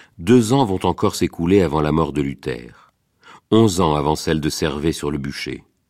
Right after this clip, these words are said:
trente ans avant le massacre de la Saint-Barthélemy. Rabelais n'est pas encore publié, Don Quichotte pas encore écrit, Shakespeare pas encore né. Et il faudra attendre cent longues années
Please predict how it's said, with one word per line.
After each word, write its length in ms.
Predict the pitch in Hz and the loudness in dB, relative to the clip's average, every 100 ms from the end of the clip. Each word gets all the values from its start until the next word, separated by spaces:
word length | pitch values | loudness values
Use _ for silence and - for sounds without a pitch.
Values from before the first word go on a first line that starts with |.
| _ - - _ - | _ -20 -20 _ -6
trente 360 | 123 123 127 | 0 0 2
ans 200 | 92 71 _ | -2 -2 _
avant 240 | - 85 82 | -4 0 2
le 80 | 78 | 2
massacre 440 | 78 - 82 - | -2 -4 -8 -4
de 80 | 78 | -4
la 100 | 73 | -4
Saint-Barthélemy. 800 | - 73 71 - 69 67 65 - _ _ _ _ _ _ _ _ _ | -6 -6 -8 -8 -6 -6 -8 -12 _ _ _ _ _ _ _ _ _
Rabelais 480 | - 78 87 87 90 | -8 -2 0 4 4
n'est 100 | 78 | 2
pas 220 | 87 78 | -2 -4
encore 280 | 73 - 69 | -4 -6 -8
publié, 680 | - 69 73 76 104 151 160 _ _ _ _ _ | -8 -10 -8 -2 -2 -2 -10 _ _ _ _ _
Don 220 | - 101 | -2 -2
Quichotte 480 | - 87 - 85 - | -2 -8 -4 -4 -4
pas 180 | 78 69 | -6 -6
encore 300 | 67 76 64 | -6 -6 -6
écrit, 440 | - - 80 117 _ _ _ _ _ _ | -12 -10 -8 -8 _ _ _ _ _ _
Shakespeare 680 | - 107 - - 85 90 - | -4 -4 -4 -8 -6 -6 -8
pas 260 | - 82 67 | -8 -6 -6
encore 360 | 64 73 - | -8 -10 -8
né. 220 | 65 60 _ _ _ _ _ _ _ _ - - 113 | -10 -10 _ _ _ _ _ _ _ _ -20 -4 2
Et 80 | |
il 80 | 131 | 2
faudra 320 | - 131 123 | 4 -2 0
attendre 400 | 117 - 107 73 | -4 -2 -2 -2
cent 280 | 73 - 147 | -8 -4 -2
longues 380 | 143 113 90 76 | 2 2 0 0
années 360 | 82 110 185 | 0 2 -2